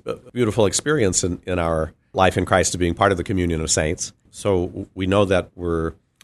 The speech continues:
incorporated into that communion, into that fellowship, if we want to say, uh, at baptism. So really everyone who's invited into the church and received into the church has that association, we might say, with,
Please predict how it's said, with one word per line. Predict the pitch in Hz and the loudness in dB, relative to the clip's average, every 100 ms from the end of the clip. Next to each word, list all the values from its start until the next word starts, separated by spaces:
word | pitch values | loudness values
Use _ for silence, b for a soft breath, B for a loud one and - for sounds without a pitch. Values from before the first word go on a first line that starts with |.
| - | -10
incorporated | 92 - 110 101 87 85 | -8 -2 0 2 0 0
into | 87 85 | -2 0
that | 85 - | 0 -2
communion, | 92 90 113 127 | -2 0 0 0
into | 87 82 | -4 -4
that | 76 78 _ _ _ _ | -4 -6 _ _ _ _
fellowship, | 78 98 - 120 | -4 -2 -4 -6
if | 107 | -8
we | 98 | -6
want | 85 87 | -6 -8
to | - | -8
say, | - 87 95 - _ _ - | -6 -6 -6 -10 _ _ -10
uh, | 98 | -4
at | 95 87 | -2 2
baptism. | 87 - 110 143 | 0 0 -4 -4
So | - | -2
really | 90 87 87 - | 0 0 -2 -2
everyone | 98 113 107 90 - _ _ _ _ - | -2 -2 -2 -4 -8 _ _ _ _ -8
who's | 85 90 82 | -4 -2 -2
invited | 82 82 85 85 | 0 0 0 0
into | 87 92 | -2 -2
the | 82 | -6
church | - 113 - | -4 -4 -4
and | 80 80 - | -8 -8 -10
received | 117 104 87 | -8 -6 -6
into | 82 85 | -8 -10
the | |
church | 82 92 85 - _ _ _ - | -10 -8 -8 -12 _ _ _ -6
has | 98 98 - | -2 0 0
that | 80 78 - - | -2 -4 -8 -8
association, | - 101 90 90 113 - 80 | -2 0 0 2 2 2 -2
we | 73 | -4
might | 71 69 | -6 -4
say, | 85 | -4
with, | 76 80 | -2 -4